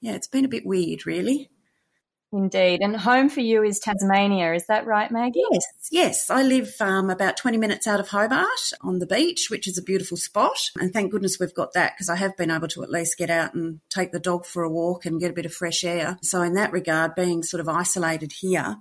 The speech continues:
Speaker 1: is a whole pile better than being sort of in a built-up area or an apartment block. So I'm grateful for that.
Speaker 2: That's good. Now, talking about challenging times in our lives, your experience took place kind of in the midst of a very challenging period for you, Maggie.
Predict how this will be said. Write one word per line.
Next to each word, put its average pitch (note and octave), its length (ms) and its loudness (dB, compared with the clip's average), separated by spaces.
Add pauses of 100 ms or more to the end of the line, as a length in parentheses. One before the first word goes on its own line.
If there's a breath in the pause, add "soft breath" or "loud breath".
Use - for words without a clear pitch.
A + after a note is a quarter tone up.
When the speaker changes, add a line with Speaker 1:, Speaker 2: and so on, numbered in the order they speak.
Speaker 1:
is F#3 380 -2
a F3 60 -6
whole F#3+ 240 2
pile E3 240 2
better E3 260 -2
than D#3+ 140 -2
being E3 320 -2
sort D3+ 180 -2
of D#3 60 -2
in D#3 100 -2
a D3 60 -4
built-up D#3+ 440 -4
area E3 360 -4
or D#3+ 180 -6
an D#3+ 140 -10 (160)
apartment D#3 500 -4
block. E3 260 -6
So E3+ 140 -2
I'm E3+ 120 -2
grateful A#3 420 2
for - 140 -6
that. A2+ 280 -4 (720 soft breath)
Speaker 2:
That's - 300 -2
good. G3+ 400 4
Now, A#3 400 6 (580 loud breath)
talking F#4 360 4
about A#3 280 4
challenging F#3 640 2
times D#3+ 760 0
in E3+ 140 -2
our D3 200 0
lives, D#3 640 2
your A#3 260 2
experience G3+ 840 -2
took - 320 -6
place F3+ 400 2
kind D#4 320 0
of A4 80 2
in E4+ 100 6
the G#3+ 80 6
midst G3 460 0
of F3 160 0
a E3+ 100 0
very G3+ 480 4
challenging D#3 560 0
period D3+ 420 -2
for - 120 -14
you, D3 240 -4
Maggie. C3+ 500 -8